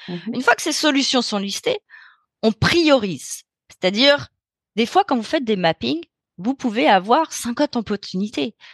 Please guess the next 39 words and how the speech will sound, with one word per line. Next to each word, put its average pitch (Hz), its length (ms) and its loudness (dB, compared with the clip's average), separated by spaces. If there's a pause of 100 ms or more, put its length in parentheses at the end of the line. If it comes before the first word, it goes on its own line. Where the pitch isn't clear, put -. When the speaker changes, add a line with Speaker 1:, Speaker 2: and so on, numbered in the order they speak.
(100)
Speaker 2:
Donc, 180 180 0
des 170 60 2
Speaker 1:
Ouais. 165 60 2
Speaker 2:
fois, 247 100 4
c'est 240 120 -4
des 175 80 -8
toutes 185 240 2
petites 185 300 -6
opportunités. 208 580 -2
Changer 190 400 0
un 196 80 6
bouton 175 320 -2
sur 175 220 -4
un 165 80 0
website. 208 480 0 (260)
Et - 60 -8
parfois, 196 280 2
c'est 208 140 -4
une 160 100 -6
grosse 247 360 0
opportunité. 185 640 -2
Bah, 208 140 0
faut 185 160 -6
changer 185 300 -4
tout - 120 -10
le 208 60 -6
système, 226 520 0
peut-être, 220 540 -2
derrière, 202 560 2 (380)
euh, 175 100 2
Speaker 1:
Ouais. 185 80 0
Speaker 2:
un 190 100 6
produit. 202 460 0 (380)
Voilà. 185 160 2
Speaker 1:
Ouais. - 160 -14 (220)
Speaker 2:
Donc, 233 260 2 (240)
on 240 100 4
priorise. 262 920 0 (100)
Donc, 196 320 -4